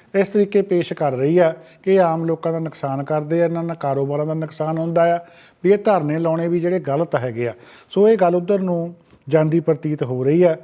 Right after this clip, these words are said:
ਇਸ ਕਿਸਾਨਾਂ ਦੇ ਨਾਲ ਮੀਟਿੰਗ ਤੋਂ ਪਹਿਲਾਂ ਭਗਵੰਤ ਮਾਨ ਵੱਲੋਂ ਵਪਾਰੀਆਂ ਤੇ ਸਨਅਤਕਾਰਾਂ ਦੇ ਨਾਲ ਮੀਟਿੰਗ ਕੀਤੀ ਗਈ, ਉਹਨਾਂ ਨੂੰ ਕੁਝ ਰਿਆਇਤਾਂ ਦਾ ਵੀ ਐਲਾਨ ਕੀਤਾ ਗਿਆ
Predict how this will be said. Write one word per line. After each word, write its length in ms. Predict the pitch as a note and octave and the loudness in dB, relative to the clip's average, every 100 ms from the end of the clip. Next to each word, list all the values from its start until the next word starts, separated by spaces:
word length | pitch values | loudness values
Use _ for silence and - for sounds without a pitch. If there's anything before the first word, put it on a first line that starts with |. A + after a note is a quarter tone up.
| - - _ _ | -16 -20 _ _
ਇਸ 200 | G3 - | -2 0
ਕਿਸਾਨਾਂ 480 | G#3 F3+ E3 E3+ F3+ | -2 0 -2 -2 -4
ਦੇ 100 | F#3+ | -4
ਨਾਲ 160 | F#3+ | -4
ਮੀਟਿੰਗ 340 | F#3 E3 E3 E3 | -4 -4 -6 -6
ਤੋਂ 120 | E3+ | -6
ਪਹਿਲਾਂ 340 | D#3+ E3 F3 E3+ | -4 -2 -2 -4
ਭਗਵੰਤ 320 | E3+ D#3 C#3 | -6 -6 -6
ਮਾਨ 220 | C#3+ D3 D3 | -4 -4 -2
ਵੱਲੋਂ 340 | D3+ E3 C#3 C#3 - _ - | 0 0 -2 -8 -20 _ -4
ਵਪਾਰੀਆਂ 540 | C#3+ C#3+ D3 D3+ D#3+ | -2 2 2 0 -2
ਤੇ 100 | D#3 | -2
ਸਨਅਤਕਾਰਾਂ 520 | D3+ C3+ C3+ C#3 D3+ D#3+ | -4 -6 -8 -4 -4 -2
ਦੇ 80 | |
ਨਾਲ 160 | E3 D#3+ | -2 -2
ਮੀਟਿੰਗ 340 | D#3+ D3+ D#3+ | -2 -4 -4
ਕੀਤੀ 340 | D#3 D#3 E3 D#3+ | -4 -4 -2 0
ਗਈ, 180 | E3 D#3+ - - _ | 0 -2 -12 -20 _
ਉਹਨਾਂ 160 | D#3+ E3 | -2 0
ਨੂੰ 100 | D#3+ | 2
ਕੁਝ 180 | D#3+ D3+ | 0 0
ਰਿਆਇਤਾਂ 400 | C3+ B2+ B2 D3 | 0 -2 -2 0
ਦਾ 100 | D#3+ | 0
ਵੀ 100 | E3+ | 0
ਐਲਾਨ 300 | E3 D3+ D#3 | -2 -4 -6
ਕੀਤਾ 400 | D#3+ D#3 D#3+ D#3 | -8 -4 0 2
ਗਿਆ 280 | E3 D#3+ | 4 4